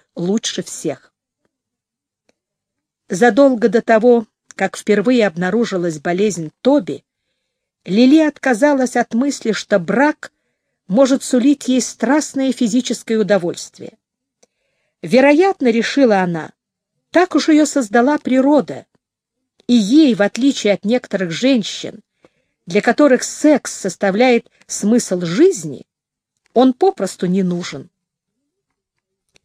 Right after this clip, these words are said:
У каждого, в конце концов, есть что-то своё. Одни женщины не мыслят своей жизни без шоколада,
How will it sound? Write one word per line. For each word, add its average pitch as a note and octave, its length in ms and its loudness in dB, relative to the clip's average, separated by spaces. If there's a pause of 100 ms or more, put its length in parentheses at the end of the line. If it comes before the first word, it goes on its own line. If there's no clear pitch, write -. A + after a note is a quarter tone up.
(340)
У A3+ 140 4
каждого, B3 460 2
в - 60 -6
конце G#3+ 300 -2
концов, A3+ 580 -2 (460)
есть G3+ 360 -2
что-то - 360 -2
своё. A3 480 0 (800)
Одни D#4+ 380 2
женщины E3 760 -6 (560)
не A#3+ 220 4
мыслят D#4 440 2
своей F#3+ 320 0
жизни F#3 360 -2
без E3+ 180 -2
шоколада, F#3 920 -4